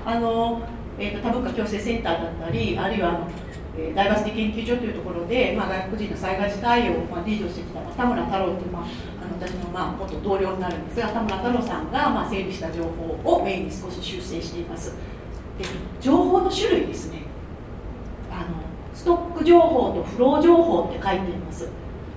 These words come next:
で、やはりこう、人が行動を起こす時にはですね、やっぱりあらかじめ自分が生活習慣と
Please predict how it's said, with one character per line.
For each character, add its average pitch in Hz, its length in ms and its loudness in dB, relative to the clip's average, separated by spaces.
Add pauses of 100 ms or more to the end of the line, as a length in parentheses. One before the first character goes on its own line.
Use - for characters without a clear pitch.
(220)
で、 240 320 -2 (240)
や 269 60 -4
は 320 100 8
り - 140 2
こ - 400 2
う、 - 40 -6
人 320 200 0
が 359 160 6
行 330 200 -2
動 330 160 4
を 330 40 2
起 339 60 -2
こ 349 80 6
す - 100 0
時 233 140 -2
に 202 180 -6
は 175 80 -2
で - 100 -4
す - 100 -6
ね、 180 140 -6
や 180 80 -4
っ - 40 -6
ぱ 269 120 0
り - 80 0
あ 196 100 2
ら 247 100 2
か 277 180 4
じ 277 80 4
め 294 300 2 (280)
自 240 120 -6
分 277 200 2
が 320 160 6
生 269 220 -2
活 269 240 -2
習 294 200 -2
慣 294 60 -2
と 196 280 -6